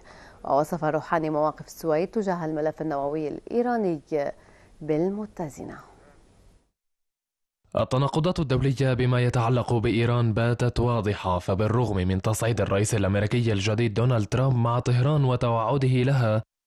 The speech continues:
Speaker 2: يلعب الاتحاد الأوروبي دورا مغايرا متجها فيه نحو تطوير العلاقات الاقتصادية والتجارية بين الجانبين.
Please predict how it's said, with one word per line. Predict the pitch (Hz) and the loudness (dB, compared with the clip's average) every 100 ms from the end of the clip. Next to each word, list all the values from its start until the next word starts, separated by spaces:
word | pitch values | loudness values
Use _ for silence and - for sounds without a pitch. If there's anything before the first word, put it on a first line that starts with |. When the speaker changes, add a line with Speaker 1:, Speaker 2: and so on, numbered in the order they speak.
| _ - | _ 0
Speaker 2:
يلعب | 101 104 85 - | 0 0 -2 -2
الاتحاد | 85 85 98 92 123 | 0 0 0 0 0
الأوروبي | 98 95 101 101 117 | 0 2 2 2 0
دورا | 110 120 139 139 | 2 2 2 2
مغايرا | 135 127 123 151 139 113 | 2 2 2 2 2 2
متجها | 95 92 92 131 120 110 104 | 2 2 0 0 2 2 0
فيه | 98 123 110 | 0 0 2
نحو | 107 123 131 | 0 0 0
تطوير | 123 117 120 120 | 0 0 2 2
العلاقات | 110 98 110 104 117 | 2 2 0 0 0
الاقتصادية | 107 107 110 107 104 117 107 101 | 0 0 0 0 0 0 2 2
والتجارية | 113 - 131 120 117 113 110 104 | 0 2 2 2 2 2 2 0
بين | 110 104 104 | 2 2 2
الجانبين. | 101 95 107 120 123 98 92 85 | 2 0 2 2 2 0 -2 -4